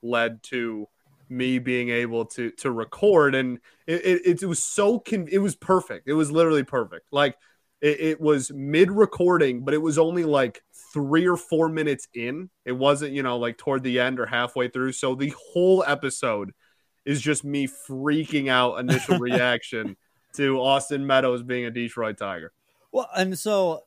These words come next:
Speaker 2: obviously this is huge. I think twenty-seven home runs last year. He struck out quite a
Speaker 1: He had
Speaker 2: bit.
Speaker 1: a, he had a nine twenty,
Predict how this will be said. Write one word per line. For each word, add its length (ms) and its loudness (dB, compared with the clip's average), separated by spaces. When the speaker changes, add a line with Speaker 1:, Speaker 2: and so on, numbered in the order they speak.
Speaker 2:
obviously 380 -4
this 100 -6
is 120 -8
huge. 340 -4
I 140 -6
think 160 -8
twenty-seven 420 -2
home 180 -4
runs 220 -4
last 380 -2
year. 380 -2
He 100 -8
struck 360 4
out 260 6
quite 300 2
a 20 0
Speaker 1:
He 60 2
had 80 4
Speaker 2:
bit. 100 8
Speaker 1:
a, 80 2
he 60 2
had 100 2
a 60 2
nine 500 -2
twenty, 400 -4